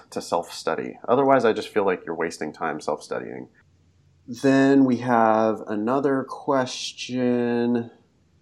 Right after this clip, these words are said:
Oh, yeah, again, so this is, again, this is another one of these questions where it's like, "Hey, here's my G P A, here's what my major was, and what L sat should I be shooting for in order to get scholarships at blah, blah, blah schools?" And really,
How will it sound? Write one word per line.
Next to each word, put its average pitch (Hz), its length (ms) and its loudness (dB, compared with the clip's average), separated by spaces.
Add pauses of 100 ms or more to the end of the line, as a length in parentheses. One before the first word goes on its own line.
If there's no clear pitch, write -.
(180)
Oh, 127 160 8
yeah, 113 280 8
again, 147 300 4
so - 140 0
this 170 120 2
is, 208 120 4
again, 131 280 4
this 120 140 -4
is 113 100 -4
another 120 220 0
one 117 160 2
of 110 60 -2
these 110 160 -2
questions 104 400 0
where 95 160 2
it's 90 140 -6
like, 90 180 2
"Hey, 131 180 2
here's 120 240 0
my 120 100 2
G 110 160 -2
P 107 220 -4
A, 110 160 6
here's 107 220 0
what 95 160 0
my 95 160 -4
major 101 340 -4
was, 92 480 -2 (560)
and 95 680 -2 (260)
what 107 320 6
L 135 160 4
sat 127 280 2
should - 160 0
I 98 120 4
be 98 120 -6
shooting 151 380 0
for 92 340 2
in 90 80 -2
order 104 200 2
to 107 120 -6
get 101 160 0
scholarships 107 720 4
at 95 300 6
blah, 92 200 4
blah, 85 200 4
blah 85 280 2
schools?" 135 640 -6 (800)
And 107 520 0 (260)
really, 110 640 4